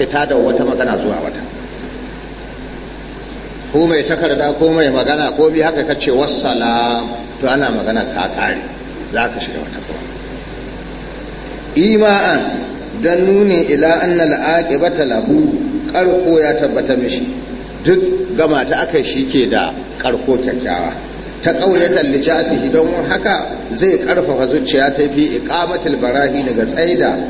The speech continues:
dalilai ala wahdaniyatihi, ga dayantuwa Allah ta'ala, bi qaulihi, da cewa shi. A, an ji abu? Allahu khairun. Wato hamza biyu ta, da ta Allahu din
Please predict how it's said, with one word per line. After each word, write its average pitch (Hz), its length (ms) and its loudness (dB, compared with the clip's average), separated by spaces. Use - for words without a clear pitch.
dalilai 123 480 4
ala 135 320 2
wahdaniyatihi, 131 960 2
ga 120 140 2
dayantuwa 127 480 2
Allah 131 320 4
ta'ala, 92 340 0
bi 107 140 0
qaulihi, 147 560 4
da 131 160 4
cewa 120 260 2
shi. - 220 -4
A, 104 260 -2
an 127 80 0
ji - 80 -8
abu? - 220 -8
Allahu 165 1300 2
khairun. 165 360 2
Wato 131 240 0
hamza 143 380 0
biyu 131 180 0
ta, 123 140 0
da 123 100 -2
ta 156 180 -2
Allahu 143 480 0
din 139 240 2